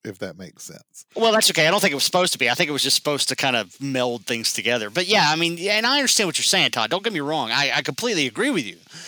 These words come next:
Speaker 2: It's just that sometimes you have to apply a little more what I call stupid logic to it, which is, yeah, he just got hit by a car.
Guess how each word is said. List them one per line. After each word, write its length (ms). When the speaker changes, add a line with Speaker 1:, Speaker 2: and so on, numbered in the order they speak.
Speaker 2:
It's 240
just 240
that 220
sometimes 420
you 80
have 100
to 80
apply 300
a 60
little 160
more 380
what 160
I 100
call 320
stupid 380
logic 360
to 160
it, 140
which 220
is, 320
yeah, 440
he 220
just 260
got 160
hit 220
by 140
a 100
car. 680